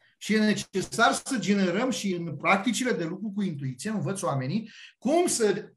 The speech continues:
facă geneza, neurogeneza unor rețele noi cu chestii din cap încă nefolosite, ca să ne ducă la o nouă minte. Adică folosesc, uh, diverse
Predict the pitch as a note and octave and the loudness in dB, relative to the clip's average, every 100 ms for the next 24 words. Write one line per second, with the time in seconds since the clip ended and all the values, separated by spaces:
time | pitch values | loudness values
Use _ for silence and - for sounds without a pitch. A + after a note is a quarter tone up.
0 | _ F#3 A3 A#3+ D3+ F3+ F#3 C#4+ A3 D3+ | _ 0 2 4 2 4 4 4 4 2
1 | C#3+ C4 D4+ B3 G3+ D3+ E3 D3 D3+ B3+ | 4 6 6 4 4 2 0 0 2 2
2 | A#3+ G#3+ F3+ F3 - A3+ C4+ F#3+ C#3+ F#3+ | 2 0 0 0 -2 -2 0 -2 -2 -6
3 | - _ _ _ _ _ _ G#3 G#3+ G#3 | -10 _ _ _ _ _ _ -2 0 0
4 | - D#4 D#4+ - A#3+ G3+ F3+ - B3+ G#3+ | 2 4 4 2 0 0 0 2 2 2
5 | C#4+ C4 A#3 G3 A#3 G#3+ D3 D3 C3+ - | -2 -2 -2 -2 -2 -2 -2 -6 -8 -10
6 | - - _ - G#3+ G#3+ G#3 G#3 G#3 C4+ | -12 -18 _ 2 2 4 2 2 0 0
7 | D4 C4+ A#3 A3+ C#4 D4 D#4+ E4 A#3 B2+ | 2 4 6 6 6 6 4 0 -2 -6
8 | - _ _ _ _ _ D3+ F#3 F#3+ F#3+ | -10 _ _ _ _ _ -12 -6 4 6
9 | F#3 E3+ - F#3 F3 - D4+ - - B3+ | 8 6 2 0 2 2 2 0 -2 2
10 | A3 G3 E3+ D3 E3+ D#3 A#3 B3+ A3 D3+ | 4 4 0 -2 -2 0 0 4 4 2